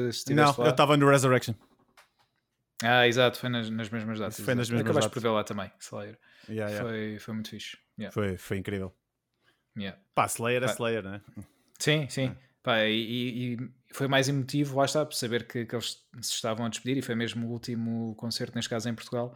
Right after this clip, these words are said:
Speaker 2: Ahm, pá, foi mesmo
Speaker 1: Pá, eu só, eu só tenho pe-, só tive mesmo pena porque, pá, eu, eu cheguei a ver, eu cheguei a ver a Slayer com a, com a formação original.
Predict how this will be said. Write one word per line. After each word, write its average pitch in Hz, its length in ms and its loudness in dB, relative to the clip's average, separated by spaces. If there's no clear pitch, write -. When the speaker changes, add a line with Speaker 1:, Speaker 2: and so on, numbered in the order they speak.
Speaker 2:
Ahm, 117 800 -2
pá, 101 140 -6
foi - 160 -12
mesmo 104 160 -10
Speaker 1:
Pá, 117 140 2
eu 113 80 2
só, 127 320 2
eu 143 80 -2
só 156 120 0
tenho 147 180 0
pe-, 147 220 -2
só 147 140 0
tive 139 200 -2
mesmo 127 280 2
pena 135 280 0
porque, 127 440 -4
pá, 120 200 2
eu, 131 320 0
eu 147 120 4
cheguei 180 220 4
a 165 40 8
ver, 151 220 2
eu 151 60 6
cheguei 185 220 4
a 160 40 4
ver 165 140 4
a 135 640 4
Slayer 147 400 2
com 147 440 4
a, 131 40 0
com 135 80 -2
a 135 40 -4
formação 139 280 0
original. 123 420 -2